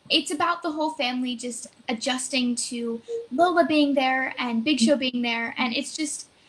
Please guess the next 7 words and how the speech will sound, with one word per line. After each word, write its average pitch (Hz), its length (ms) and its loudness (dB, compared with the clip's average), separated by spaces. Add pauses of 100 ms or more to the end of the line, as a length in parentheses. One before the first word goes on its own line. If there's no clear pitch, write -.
(160)
such - 260 0
an 320 100 0
amazing, 277 480 4
lighthearted 247 600 0
family 240 320 -2
comedy 233 600 -2
that 226 140 -2